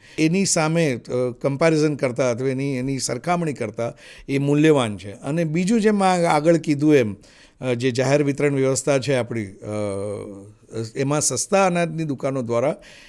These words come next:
એમાં, અમ, અ, વિતરણ કરવામાં આવે છે વિના મૂલ્યે, તો એમાં આ પ્રશ્નો ઉપ-, ઉપસ્થિત નથ-, નથી થતો.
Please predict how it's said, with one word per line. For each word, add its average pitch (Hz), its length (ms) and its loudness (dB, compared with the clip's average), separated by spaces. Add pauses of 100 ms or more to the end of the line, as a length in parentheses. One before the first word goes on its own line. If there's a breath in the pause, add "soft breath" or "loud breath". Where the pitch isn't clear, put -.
(100 loud breath)
એમાં, 165 520 0
અમ, 127 380 -8
અ, 113 100 -8
વિતરણ 135 640 0
કરવામાં 143 500 2
આવે 127 180 -2
છે 190 160 -2
વિના 160 360 2
મૂલ્યે, 110 460 -4 (380 soft breath)
તો 190 280 2
એમાં 175 340 0
આ 170 140 0
પ્રશ્નો 165 460 -2
ઉપ-, 127 260 -8
ઉપસ્થિત 156 520 -4
નથ-, 139 340 -6
નથી 139 260 0
થતો. 135 380 -2